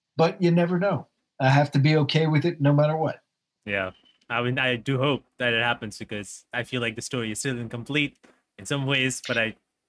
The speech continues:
Speaker 2: I would love to see that.
Speaker 1: It would be great, but, uh, it's also nice to be able to,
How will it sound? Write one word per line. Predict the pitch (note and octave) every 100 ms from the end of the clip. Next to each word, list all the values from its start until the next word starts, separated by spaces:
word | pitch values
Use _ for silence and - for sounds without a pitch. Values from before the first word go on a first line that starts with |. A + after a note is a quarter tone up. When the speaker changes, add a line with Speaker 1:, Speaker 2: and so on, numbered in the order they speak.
| _
Speaker 2:
I | C3
would | B2
love | A#2 -
to |
see | B2 C3
that. | B2 F#2 _ _ _ _ _ _ _ _ - - - F3
Speaker 1:
It | F#3+
would | A3+
be | A#3
great, | F3 B3+ G#3 C#3+
but, | E3
uh, | F3 F3
it's | E3 F3
also | F3+ F3+ E3+
nice | D#3 E3 D#3
to | D3
be | C#3 D3+
able | C#3+
to, | C#3